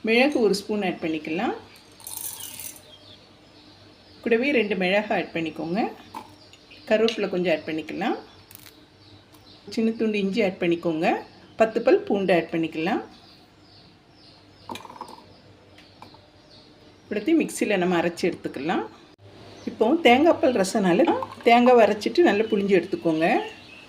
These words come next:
ஒரு டம்ளர் ஃபுல்லாக கட்டியான தேங்காய் பால் எடுத்துக்கோங்க. நம்ம வயிற்று புண்ணை அகற்றக்கூடிய சக்தி இந்த தேங்காய் பாலில் இருக்குது. பால் ரசம் சூப்பராக இருக்கும். இது மாதம்பட்டி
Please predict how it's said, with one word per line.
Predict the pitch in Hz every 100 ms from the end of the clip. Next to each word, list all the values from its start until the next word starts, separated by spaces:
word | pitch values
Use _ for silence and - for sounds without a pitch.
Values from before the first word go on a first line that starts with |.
| - - - - - 233
ஒரு | 247 -
டம்ளர் | 262 320 330
ஃபுல்லாக | 247 262 339
கட்டியான | 233 226 240 247 311 226
தேங்காய் | 202 214
பால் | 202 208
எடுத்துக்கோங்க. | 170 - - 170 165 202 339 - -
நம்ம | 226 233
வயிற்று | 214 254 247 339
புண்ணை | 262 254 254 220
அகற்றக்கூடிய | 233 233 240 233 214 220 214
சக்தி | 190 - 269 233
இந்த | 202 202
தேங்காய் | 196 214 220
பாலில் | 190 180 180
இருக்குது. | 151 147 277 480 - - - - 240
பால் | 247 220
ரசம் | 196 - 294
சூப்பராக | 226 - 226 220
இருக்கும். | 156 180 269 494 - - -
இது | 285 233
மாதம்பட்டி | 220 254 269 240 240